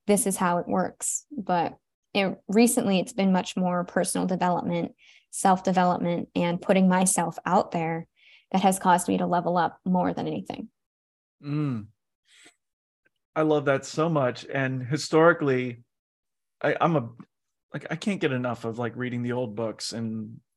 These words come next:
Speaker 2: like, there's a lot of inspiring stories now, but, like, some, Roy Disney and Walt Disney.
Speaker 1: Mm, yes.
Speaker 2: Study that relationship. Like, there's been movies made about it, books made, written, written about it. R-,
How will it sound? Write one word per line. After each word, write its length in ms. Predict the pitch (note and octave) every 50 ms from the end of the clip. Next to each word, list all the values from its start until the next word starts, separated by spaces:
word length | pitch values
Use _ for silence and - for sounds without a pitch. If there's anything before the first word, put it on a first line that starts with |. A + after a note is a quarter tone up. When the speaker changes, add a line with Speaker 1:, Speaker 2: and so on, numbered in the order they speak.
| -
Speaker 2:
like, 200 | - B2 A#2 - - _ _ _ _ -
there's 200 | G3 F#3 - -
a 80 | C#4+
lot 220 | - A#3+ A#3+ C#4 C#4
of 120 | B3+ A#3+
inspiring 440 | G3+ E3 - - D#3+ D3+ D3 D3+ D3+
stories 340 | - - D3 C#3+ C#3 A#2+ B2
now, 300 | A#2+ A#2 A#2 B2+ C#3+ D3
but, 240 | C3+ C3+ A#2 - - _ _ _ _ _ _ _ _ _ -
like, 120 | B2+ A#2+
some, 200 | - G3 G#3+ - - _ _ _ _ _ _ _ _ _ _ _
Roy 260 | - C3+ D#3+ F#3 G3 G3
Disney 360 | E3 E3 D#3 D3 D#3 D3+ C#3
and 120 | C3 A#2+
Walt 200 | A#2+ A#2+ A2+ G#2
Disney. 380 | A#2 A2 G2+ - - - - - _ _ _ _ _ _ -
Speaker 1:
Mm, 340 | A3+ A3 A3 G#3+ G3+ F#3+ F3+ - - _ _ _ _ _ -
yes. 240 | - F3+ E3 - -
Speaker 2:
Study 360 | - E3 D#3+ E3+ F3 F3 E3
that 260 | D3 D3+ D3+ D#3 C#3+
relationship. 720 | - D3 C3+ C3+ B2+ B2+ C3 - E3 D3 - E3+ E3+ E3+ -
Like, 180 | D3+ C3+ C3
there's 320 | A#2 C#3 C#3 C#3 B2 - -
been 320 | - - D3 D3 D3 C3+
movies 520 | B2+ A#2 A#2 B2+ C#3+ E3+ F#3 F#3+ G3 F3+ E3+
made 200 | F3 F3 F3 E3+
about 220 | D3+ D#3+ D#3+ D#3
it, 120 | D3+ A#2
books 260 | A#2+ D3 E3+ E3+ - F3
made, 220 | D#3+ D#3+ D#3+ - -
written, 320 | C3+ C#3+ D3 - B2 C3+
written 220 | A2 D3+ C#3+ G2+ C3+
about 260 | A#2+ C3 C3 C3+ C3
it. 160 | C3 - - - - - - _ _ _ _ _ _ _ _ _ _ _ _ _ _ _ - -
R-, 160 | B2+ C#3 -